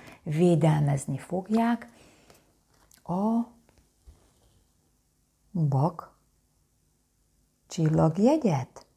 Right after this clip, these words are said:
Így van. Nem utolsó sorban a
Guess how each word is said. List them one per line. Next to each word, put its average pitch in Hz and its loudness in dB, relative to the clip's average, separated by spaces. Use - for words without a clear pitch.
Így 226 4
van. 160 -2
Nem 254 6
utolsó 226 4
sorban 127 -4
a 135 -6